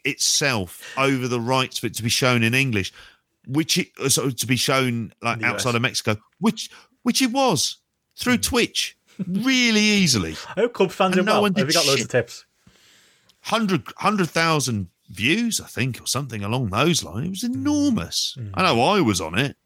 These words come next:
Speaker 1: for a
Speaker 2: Mm.
Speaker 1: while, like, at the start until I fell asleep.
Speaker 2: Mm. Oh yeah,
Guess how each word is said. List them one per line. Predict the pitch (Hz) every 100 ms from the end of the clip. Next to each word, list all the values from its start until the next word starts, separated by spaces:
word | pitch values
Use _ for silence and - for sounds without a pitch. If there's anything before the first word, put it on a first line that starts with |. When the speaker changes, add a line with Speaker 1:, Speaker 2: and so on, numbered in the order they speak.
| -
Speaker 1:
for | 113
a | 98
Speaker 2:
Mm. | 87
Speaker 1:
while, | 90 78
like, | 87 90 71
at |
the | -
start | - 107 107 85
until | - 95
I | 104 101
fell | - 71
asleep. | - - - 98 - -
Speaker 2:
Mm. | 120 120 104 95 90 82 _ _ - - - - _ - -
Oh | 175 117
yeah, | -